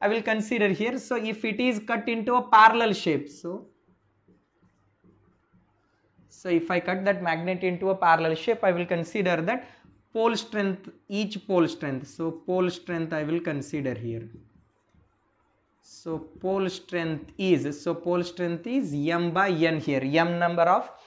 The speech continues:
so M is nothing but a pole strength. They will make that N number of section here. So I will take that pole strength as a M by N here. Then what about its dipole length here? Sorry, or what about its magnetic length if you cut in this way?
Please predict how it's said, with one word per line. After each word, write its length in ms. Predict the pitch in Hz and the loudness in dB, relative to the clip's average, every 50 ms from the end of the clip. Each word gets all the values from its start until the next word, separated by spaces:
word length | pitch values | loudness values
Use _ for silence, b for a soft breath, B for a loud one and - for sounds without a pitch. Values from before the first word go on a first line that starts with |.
| B B B B - | B B B B -10
so 140 | - - 185 | -4 -2 0
M 300 | 170 165 165 170 180 180 | 2 4 4 4 4 2
is 120 | 185 175 | 2 0
nothing 300 | 175 180 175 175 190 180 | 0 -2 -2 -2 -2 2
but 160 | 175 175 175 | 2 2 2
a 60 | 180 180 | 2 2
pole 240 | - - 175 175 | 4 6 4 4
strength. 280 | 170 - - 220 220 202 | 4 2 -2 -2 0 0
They 120 | 180 185 | 0 0
will 160 | 175 170 175 170 | 2 2 0 0
make 260 | 170 180 185 180 170 | 0 -2 -2 0 0
that 200 | 196 220 214 - | 0 0 0 0
N 280 | 180 165 165 175 190 202 | 2 4 4 4 4 4
number 220 | 196 196 196 196 | 2 2 4 6
of 220 | 202 208 220 214 - | 6 6 4 2 0
section 340 | - 185 - - - 180 165 | -4 -6 -4 -2 -4 -2 -2
here. 240 | 147 185 214 254 254 | 0 0 0 0 -2
So 220 | - - 220 202 | -4 -4 -2 0
I 100 | 185 175 | 0 0
will 180 | 165 170 170 165 | 0 0 0 0
take 220 | 180 175 165 170 | 2 0 2 2
that 220 | 208 208 185 - | 0 0 0 -2
pole 200 | - 185 185 180 | -2 -2 0 0
strength 360 | 175 175 - 180 170 165 165 170 | -2 -2 -4 -4 -4 -2 0 0
as 220 | 160 170 160 160 | 0 0 0 2
a 180 | 220 277 339 B B B B B B - | 0 0 0 B B B B B B 2
M 280 | 156 185 190 190 185 | 6 8 8 8 10
by 140 | 170 180 170 | 10 8 10
N 200 | 160 156 151 147 | 8 8 4 2
here. 260 | 143 - 160 170 170 B B B B B - | 2 2 2 2 2 B B B B B -6
Then 240 | 196 240 247 247 240 | -2 -2 0 0 2
what 260 | 226 233 240 240 247 | 4 4 4 4 4
about 340 | 262 240 254 262 262 254 254 | 2 2 2 2 2 2 0
its 200 | 254 247 - - | -2 -2 -2 -2
dipole 680 | 269 202 180 202 214 214 208 208 247 240 240 240 233 220 | -2 2 2 4 2 2 0 0 -2 -2 0 0 0 2
length 340 | 208 208 214 226 214 - | 2 2 0 -2 -6 -8
here? 220 | - - 208 208 208 | -8 -6 -4 -4 -4
Sorry, 240 | 202 - 180 170 - - | -6 -8 -8 -8 -4 -2
or 160 | 185 190 185 | -2 -2 -2
what 260 | 175 185 196 208 202 | 0 0 0 2 2
about 300 | 226 208 220 220 208 202 | 0 0 0 0 -2 -2
its 180 | 226 196 - - | -4 -6 -4 -4
magnetic 640 | 208 185 180 180 180 175 185 220 214 196 226 214 | 0 4 4 4 4 4 2 0 0 0 0 0
length 240 | 220 220 214 208 214 | 0 0 0 0 -2
if 160 | 220 208 - | -4 -4 -4
you 80 | 214 202 | -6 -2
cut 260 | 208 214 208 202 - | 0 0 0 0 0
in 160 | 208 196 196 | -2 -2 -2
this 240 | 190 214 208 - - | -2 -4 -6 -6 -6
way? 140 | - 208 | -6 -6